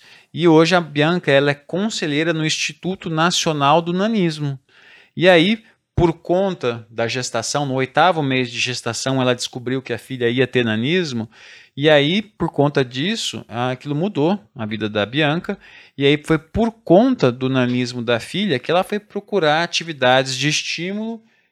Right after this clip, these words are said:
e de, é, inclusão pra filha, né? E aí ela conheceu o Instituto Nacional do Nanismo, e aí surgiu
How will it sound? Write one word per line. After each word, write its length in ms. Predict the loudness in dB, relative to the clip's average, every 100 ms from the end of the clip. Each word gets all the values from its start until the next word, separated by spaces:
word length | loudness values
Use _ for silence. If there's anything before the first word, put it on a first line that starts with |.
| _
e 200 | 0 2 2
de, 280 | 0 -4 -2 -4 -2
é, 380 | 0 0 0
inclusão 580 | -2 -4 -2 -2 0 0
pra 160 | 2 0
filha, 420 | 0 -4 0 2
né? 180 | 2 2
E 100 | 2
aí 200 | 2 2
ela 200 | 0 -2
conheceu 580 | -4 -2 0 0 0 0
o 80 | 0
Instituto 680 | -4 -6 -8 -8 -8 -6 -4
Nacional 560 | -2 0 0 2 2
do 140 | 2 0
Nanismo, 560 | 0 0 -2 -2 -6 -8 _ _
e 180 | 0 4
aí 140 | 4 4
surgiu 680 | -2 -4 -4 0 0 0